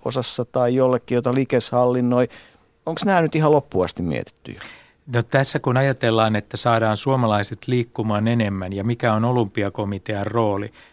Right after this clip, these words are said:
Speaker 2: niin Olympiakomitean rooli on nimenomaan saada se liike aikaiseksi. Käynnistää hankkeita, innovoida niitä. Ei välttämättä sitten enää pyörittää, jos tässä yhteiskunnassa löytyy parempi paikka sille. Ja, ja, ja te-,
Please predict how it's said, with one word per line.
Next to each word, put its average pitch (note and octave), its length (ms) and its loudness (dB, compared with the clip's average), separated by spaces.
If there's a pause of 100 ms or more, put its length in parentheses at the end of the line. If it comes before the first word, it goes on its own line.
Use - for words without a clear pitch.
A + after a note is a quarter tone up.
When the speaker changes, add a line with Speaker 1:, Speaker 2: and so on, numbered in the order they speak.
(140)
Speaker 2:
niin B2 80 -4
Olympiakomitean A2 880 -4
rooli A2+ 380 0
on G#2+ 120 -2
nimenomaan G#2+ 560 -2
saada G#2+ 280 2
se A2 240 -6
liike A2+ 320 -2
aikaiseksi. G#2 580 -2 (300)
Käynnistää C3+ 560 -2
hankkeita, A#2 640 -2
innovoida A2 600 0
niitä. A2 320 -4 (340)
Ei E3 140 -2
välttämättä B2+ 640 0
sitten C3+ 340 -4
enää C3+ 300 0
pyörittää, A#2+ 540 0
jos G#2 220 -4
tässä A#2 260 -6
yhteiskunnassa A2+ 800 -6
löytyy A2 440 -4 (260)
parempi C#3 420 -2
paikka A2+ 420 0
sille. G#2+ 400 0
Ja, G2 240 -2 (460)
ja, A2 220 2
ja A2+ 180 0
te-, - 240 -8